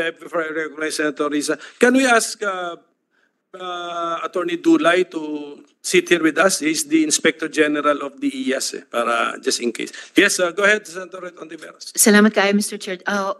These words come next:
Speaker 2: one follow-up question kay Father Flavi. Father, uh, dun sa pagkamatay ni Mika at yung ama niya, kinonfirm ba ni Doktora Fortun na talagang nagkaroon ng shootout dun sa pagkamatay nung dalawang,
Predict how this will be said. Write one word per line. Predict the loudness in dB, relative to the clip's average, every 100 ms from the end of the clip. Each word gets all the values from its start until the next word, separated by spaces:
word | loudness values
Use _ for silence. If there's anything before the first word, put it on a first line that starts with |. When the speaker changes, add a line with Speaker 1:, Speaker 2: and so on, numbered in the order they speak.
| -2
Speaker 2:
one | 0 2
follow-up | 0 -2 -4
question | -8 -10 -8 -10
kay | -12
Father | -6 -6 -6 -6
Flavi. | -2 -2 -2
Father, | 2 2 4 0 0 -12 -20 _ _ 0
uh, | 2 2 0 -2 -10 _
dun | 4 6 8
sa | 4 4 2 -2
pagkamatay | -6 -6 -8 -8 -6 -8 -8
ni | -10
Mika | -8 -8 -2 0 0
at | -2
yung | -4 -4 -8 -12 -14 -6
ama | 0 0 0
niya, | -2 -4 -6 -10 -20 _ _
kinonfirm | 6 6 4 4 4 4
ba | 4 2
ni | 0 -8
Doktora | -10 -12 -8 -6 -4
Fortun | -6 -6 -8 -4 0 2 2 -4 -12 _ _ _ -4
na | 2 4 2 0 -2
talagang | 0 2 2 0 -4
nagkaroon | -6 -4 -6 -6 -8 -10
ng |
shootout | -8 -6 -6 -2 -2 -2 -4
dun | 0
sa | 2 0
pagkamatay | -2 -6 -6 -2 -2 -2
nung | -4
dalawang, | 0 0 0 -4 -6